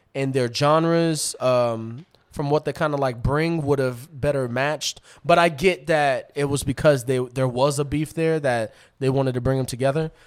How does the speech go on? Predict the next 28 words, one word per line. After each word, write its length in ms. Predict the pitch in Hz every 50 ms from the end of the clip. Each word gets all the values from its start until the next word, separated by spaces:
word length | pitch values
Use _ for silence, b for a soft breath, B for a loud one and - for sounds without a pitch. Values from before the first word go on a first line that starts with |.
| b b b b b -
I, 300 | 139 151 160 165 156 - - -
the 140 | 170 156 160
way 200 | 147 160 185 202
that 160 | 214 220 214
I 160 | 202 196 185 170
see 360 | - - - 185 185 180 165
them, 540 | 127 110 147 151 170 190 208 220 226 240 - -
I 100 | 151 156
feel 180 | - 175 156 147
like 200 | 151 147 139 -
they 120 | 151 147
should 180 | 135 - 170 151
have 100 | 139 127
gone 220 | 139 139 135 135
against 440 | 131 127 120 127 139 139 127 - -
another 320 | 131 123 127 131 127 127
legendary 480 | 123 123 131 127 123 123 127 127 123 120
group 220 | 110 117 131 120
from 160 | - - 127 110
the 60 | 98
South. 400 | - - 117 92 82 80 - - b b b b b b b b b b b _
With 400 | - 135 147 156 143 139 120 123
Bone 300 | 117 151 151 143 139 135 -
Thugs, 640 | 170 165 175 190 208 214 208 202 - - - - - _ _ _ _ _ _ _ _ _ _ _ _ _
maybe 460 | - 143 143 156 156 156 175 175 165 180
this 220 | 156 170 156 -
is 220 | 160 147 - - - _ _
too 640 | - - 190 180 165 151 139 131 127 120 120 117